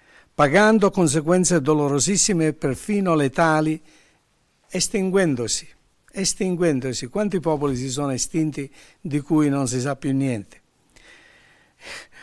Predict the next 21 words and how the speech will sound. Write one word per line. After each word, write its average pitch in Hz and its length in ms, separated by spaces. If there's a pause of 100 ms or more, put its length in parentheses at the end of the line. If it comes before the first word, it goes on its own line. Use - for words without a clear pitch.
(160)
Qualcuno 165 400
ha 156 40
detto 147 380
che 135 120
il 151 100
peccato 143 800 (600)
è 170 180
come 185 260
la 160 120
carta 180 380
di 151 160
credito, 127 580
ti 135 140
fa 160 160
godere 165 420
subito, 139 760 (200)
ma 143 140
ti 143 100
fa 143 160
pagare 139 460
dopo. 127 360